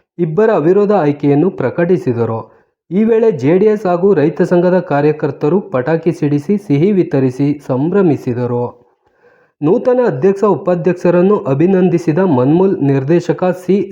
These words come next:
ಶಿವಕುಮಾರ್ ಮಾತನಾಡಿ, "ಎಲ್ಲ ಕಡೆಯೂ ಪಕ್ಷ ರಾಜಕಾರಣ ಇದ್ದೇ ಇರುತ್ತೆ. ಆದರೆ ಪಕ್ಷಾತೀತವಾಗಿ ಸಹಕಾರ ಸಂಘ ನಡೆದರೆ ಸಂಘ ಉತ್ತಮ ರೀತಿಯಲ್ಲಿ ಮುನ್ನಡೆಯಲಿದೆ. ಸಂಘ ಸಂಸ್ಥೆಗಳು ಉಳಿದರೆ ಮಾತ್ರ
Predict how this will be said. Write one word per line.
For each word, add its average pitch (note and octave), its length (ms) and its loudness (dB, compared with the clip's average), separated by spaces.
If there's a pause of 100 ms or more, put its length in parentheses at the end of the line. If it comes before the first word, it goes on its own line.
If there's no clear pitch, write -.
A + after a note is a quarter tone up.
ಶಿವಕುಮಾರ್ E3+ 640 0
ಮಾತನಾಡಿ, C3 800 -4 (680)
"ಎಲ್ಲ F#3 240 2 (260)
ಕಡೆಯೂ F3+ 340 2
ಪಕ್ಷ D#3 320 -4
ರಾಜಕಾರಣ E3 600 0
ಇದ್ದೇ E3+ 360 2
ಇರುತ್ತೆ. B2+ 720 -2 (260)
ಆದರೆ F#3+ 360 2
ಪಕ್ಷಾತೀತವಾಗಿ G3+ 1000 0
ಸಹಕಾರ F3 560 -2
ಸಂಘ F3 260 0
ನಡೆದರೆ D3+ 520 0
ಸಂಘ D3+ 260 -2
ಉತ್ತಮ F#3 540 0
ರೀತಿಯಲ್ಲಿ D#3+ 500 2
ಮುನ್ನಡೆಯಲಿದೆ. C3+ 1160 0 (340)
ಸಂಘ G#3 220 2 (200)
ಸಂಸ್ಥೆಗಳು F3 500 2
ಉಳಿದರೆ D#3+ 400 2
ಮಾತ್ರ C#3+ 320 -2